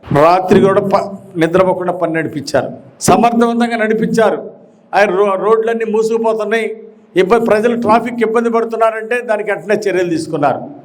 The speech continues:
అలాగే ఎక్కడన్నా సిమెంట్ రోడ్డు, అక్కడ ఏదైనా బజార్ వెళ్తే, "అయ్యా, మాకు సిమెంట్ రోడ్డు కావాలని" అక్కడ ప్రజలు అడిగితే, చెప్తే, వెంటనే మరి చైర్పర్సన్ గారితో మాట్లాడి, కోఆర్డినేట్ చేసుకొని, కమిషనర్ గారు వెంటనే వారం రోజుల్లో రోడ్డు వేశారు. ఎక్కడ ఏ పని అప్పు చెప్పినా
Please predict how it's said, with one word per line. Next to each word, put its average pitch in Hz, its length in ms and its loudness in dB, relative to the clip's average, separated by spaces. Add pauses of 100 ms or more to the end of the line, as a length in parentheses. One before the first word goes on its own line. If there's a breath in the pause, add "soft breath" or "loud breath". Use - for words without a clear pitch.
అలాగే 233 240 4
ఎక్కడన్నా 233 380 2
సిమెంట్ 226 440 -2
రోడ్డు, 226 200 0
అక్కడ 214 560 -4
ఏదైనా 208 300 -2
బజార్ 208 340 0
వెళ్తే, 220 220 -2
"అయ్యా, 220 160 0
మాకు 202 160 0
సిమెంట్ 214 340 -4
రోడ్డు 214 160 -2
కావాలని" 208 220 0
అక్కడ 202 180 -4
ప్రజలు 208 340 -4
అడిగితే, 226 500 -2 (420)
చెప్తే, 226 260 4 (480)
వెంటనే 220 540 2 (320)
మరి 208 160 4 (760)
చైర్పర్సన్ 226 480 2
గారితో 208 460 0
మాట్లాడి, 208 560 -2 (320)
కోఆర్డినేట్ 214 420 2
చేసుకొని, 208 400 0
కమిషనర్ 208 480 0
గారు 208 140 2
వెంటనే 180 760 -4 (240)
వారం 233 360 2
రోజుల్లో 240 320 -2
రోడ్డు 202 260 0
వేశారు. - 500 -2
ఎక్కడ 214 260 4
ఏ 202 200 4
పని 220 200 2
అప్పు 226 140 -2
చెప్పినా 214 380 -2